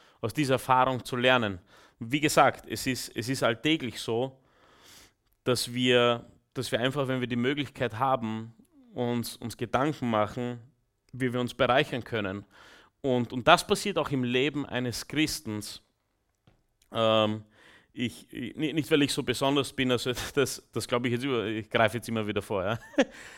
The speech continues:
Aber ich, ich kann euch so ein Beispiel geben, äh, wenn es hilft. Äh, ich, ich, ich habe vor einigen Monaten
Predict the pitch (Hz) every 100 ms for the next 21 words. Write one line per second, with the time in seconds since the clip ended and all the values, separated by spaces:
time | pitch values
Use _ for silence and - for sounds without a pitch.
0 | - 127 131 135 - 131 - 143 151 -
1 | 139 127 127 135 - 120 113 104 107 117
2 | 123 - _ - - - _ _ 120 113
3 | 113 110 110 110 127 127 123 - 135 135
4 | - - _ _ _ _ _ 123 117 117
5 | 110 - 113 - 117 - 110 139 160 -
6 | 147 117 127 156 123 120 143 139 110 -
7 | 117 117 117